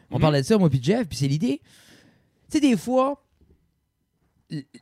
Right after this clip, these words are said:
Speaker 1: arrêter un projet est vu comme une défaite. Ou tourner la page. Mais
Speaker 2: Oui.
Speaker 1: si, si je prends exemple dans ton scénario, comme exemple, t'as transitionné de Red Dead Beer Guy à Hop, c'est Houblon.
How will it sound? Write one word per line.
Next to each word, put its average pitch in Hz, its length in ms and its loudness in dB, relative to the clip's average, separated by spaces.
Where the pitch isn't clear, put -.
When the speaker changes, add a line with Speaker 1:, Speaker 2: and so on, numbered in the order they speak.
Speaker 1:
arrêter 185 680 0
un 254 80 0
projet 165 600 2
est 143 160 0
vu 160 200 2
comme 151 180 2
une 135 160 0
défaite. 139 420 -2
Ou 185 120 2
tourner 302 400 2
la 175 160 4
page. 120 540 0
Mais - 60 4
Speaker 2:
Oui. 202 60 6
Speaker 1:
si, - 0 -
si 302 320 -6
je - 80 -8
prends 277 280 -2
exemple 185 380 0
dans 123 200 -4
ton 269 220 -4
scénario, 143 400 0
comme 120 240 -4
exemple, 151 360 2
t'as 147 100 -2
transitionné 151 520 0
de 135 140 0
Red 135 260 2
Dead 127 140 2
Beer 123 240 -2
Guy 123 440 0
à 120 260 0
Hop, 151 140 -2
c'est 151 140 -2
Houblon. 143 380 2